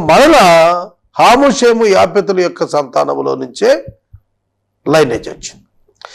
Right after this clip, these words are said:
కాబట్టి కయీను యొక్క సంతానము ద్వారా వచ్చినటువంటి వ్యక్తులు అందరూ కూడా తమ తర్వాత తరం వారికి జలప్రళయానికి ముందున్న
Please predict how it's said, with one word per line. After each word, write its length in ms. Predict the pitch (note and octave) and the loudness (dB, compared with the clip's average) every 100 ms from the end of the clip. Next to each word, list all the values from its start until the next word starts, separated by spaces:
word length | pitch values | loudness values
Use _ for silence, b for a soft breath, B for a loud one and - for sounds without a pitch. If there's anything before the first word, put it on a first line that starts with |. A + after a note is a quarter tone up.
| B B - | B B 0
కాబట్టి 460 | D4 F4+ D#4+ C4+ D4+ - - | 4 4 2 0 0 -2 0
కయీను 540 | G#3+ C4 D#4+ F4+ F4 E4+ | 2 4 4 2 2 2
యొక్క 280 | D#4+ A3+ C4 B3 - | 0 0 -2 0 0
సంతానము 640 | G#3 G3 B3 B3+ C4 B3+ G#3+ | -2 0 2 4 2 0 -2
ద్వారా 320 | A#3 A#3 A3+ A3+ G3 | 0 2 2 2 0
వచ్చినటువంటి 960 | G3 F#3+ G#3+ G3+ E3+ G3 F#3+ E3+ - F3+ F3 F3 D3 | -2 -2 -4 -4 -2 -2 -2 -6 -8 -6 -4 -6 -6
వ్యక్తులు 420 | C3+ - A3+ G3+ A2+ - _ - - _ _ _ _ _ _ _ _ - | -8 -8 -6 -4 -8 -16 _ -20 -20 _ _ _ _ _ _ _ _ -6
అందరూ 300 | A#2 E3+ A3 G#3+ - | -4 0 0 0 -6
కూడా 200 | - F#3 - - _ _ - _ _ _ _ _ _ _ _ _ _ | -14 -12 -12 -14 _ _ -20 _ _ _ _ _ _ _ _ _ _
తమ 160 | C3 B2+ C3+ | -4 -2 -2
తర్వాత 300 | C3+ G3 G3+ | 2 2 2
తరం 200 | G3+ G3 F#3 | 0 0 2
వారికి 360 | F3+ F3+ B3 D#4 C4 - _ _ _ _ _ _ _ _ _ _ _ _ _ _ _ | 0 0 -2 -4 -4 -14 _ _ _ _ _ _ _ _ _ _ _ _ _ _ _
జలప్రళయానికి 960 | B2 C#3+ G3+ A#3+ C4 C4+ C#4 D4 D4+ C4+ | -2 2 4 4 4 4 4 4 2 2
ముందున్న 360 | B3+ C4+ D4 | 2 2 2